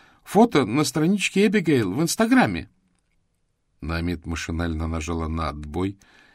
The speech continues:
и дрожащими руками открыла Инстаграм на своём телефоне. Она была подписана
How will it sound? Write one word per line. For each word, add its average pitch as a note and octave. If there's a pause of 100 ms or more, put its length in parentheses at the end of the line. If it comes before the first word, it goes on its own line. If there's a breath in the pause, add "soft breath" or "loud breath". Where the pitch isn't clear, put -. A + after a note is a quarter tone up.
(140 soft breath)
и G2
дрожащими F#2+
руками F2+
открыла E2+
Инстаграм D#2
на D#2
своём D2+
телефоне. - (720 soft breath)
Она -
была D3
подписана B2